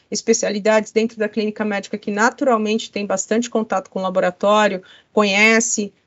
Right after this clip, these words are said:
é, um pouquinho sobre interferentes, é, nos exames laboratoriais. Os pediatras também, é, uma classe de,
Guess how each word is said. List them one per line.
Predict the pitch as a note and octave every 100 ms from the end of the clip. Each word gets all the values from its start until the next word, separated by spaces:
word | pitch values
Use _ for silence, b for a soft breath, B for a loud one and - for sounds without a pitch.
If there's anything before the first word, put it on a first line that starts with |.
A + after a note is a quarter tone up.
| _
é, | F#3+ F#3+ F#3+ F#3
um | G3
pouquinho | F#3+ G3 - G#3 G#3
sobre | - G3+ G3+
interferentes, | G3+ G3 - F#3 F3+ G3 A3 A3 A3 G#3+ G3+ - b b -
é, | F#3 F#3+ F#3+ G3
nos | G3+ F#3+
exames | F#3+ G3+ G3+
laboratoriais. | F#3 F#3 F3+ F3+ F3+ F3+ G3+ A3 G#3+ - _ _ _
Os | -
pediatras | - G#3 G3 F#3+ A3 G#3 -
também, | G3 F#3+ F#3+ G#3 G#3 -
é, | F#3 F3+ -
uma | F#3+ F3+
classe | F3+ F#3+ G3 -
de, | F3+ F#3+ F#3 F3